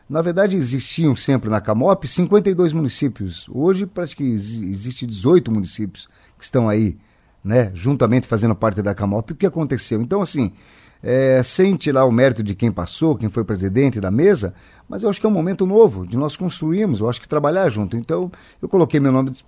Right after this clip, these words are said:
à disposição, mas vamos somando forças agora pra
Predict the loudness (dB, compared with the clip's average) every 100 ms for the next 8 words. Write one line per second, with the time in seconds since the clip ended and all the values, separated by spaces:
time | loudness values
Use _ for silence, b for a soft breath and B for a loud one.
0 | -8 -4 -4 -4 -6 -6 -2 -2 -2 -2
1 | 0 0 0 0 0 0 -2 -2 -2 -2
2 | -2 -2 0 0 0